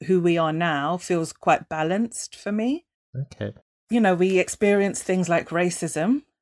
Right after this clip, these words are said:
Speaker 1: because we had white family that wasn't from London, but I feel like the way that our parents handled those things was in a really balanced way. I don't know.
Speaker 2: No, no, I hear that, but let's actually sort of, um, speak more on that, if you don't mind.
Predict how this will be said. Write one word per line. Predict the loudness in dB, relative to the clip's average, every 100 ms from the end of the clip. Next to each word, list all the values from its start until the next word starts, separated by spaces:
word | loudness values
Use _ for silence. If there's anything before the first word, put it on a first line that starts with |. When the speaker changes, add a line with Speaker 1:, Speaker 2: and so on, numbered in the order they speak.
| -6
Speaker 1:
because | 0 0
we | 0
had | 2 0 0 -8 -20 _
white | 2 2
family | 4 2 2 -2
that | -2 -4
wasn't | -4 -6 -6
from | -6
London, | -4 -4 -4 -6 -6 -8 -10 _ _ _
but | 0 0 -4 _ _ _
I | -6
feel | -2 0
like | 0 -2
the | -2
way | 4 4
that | 4
our | 0
parents | 0 -2 -2 -4
handled | -4 -4 -4 -4 -6
those | -8 -6
things | -8 -8 -8 -10 -14 -18 _ _ _ _
was | -6 -2
in | -2
a | 0
really | 0 -2
balanced | -2 0 0 0 -4 -8 -6
way. | -2 -2 -4 -8 _ _ _ _ _ -12
I |
don't | -8 -6
know. | -6 -4 0
Speaker 2:
No, | 4
no, | 4 4
I | 2
hear | 0 -4
that, | -4 -8
but | -2
let's | -2 -2
actually | -6 -4 -6
sort | -6 -8 -6
of, | -6 -4
um, | -4 -4 -8 _ _ _
speak | -10 -6 -4
more | 0 0
on | 2
that, | 0 -4
if | -6 -10
you | -8
don't | -2 -2 -2
mind. | -6 -6 -8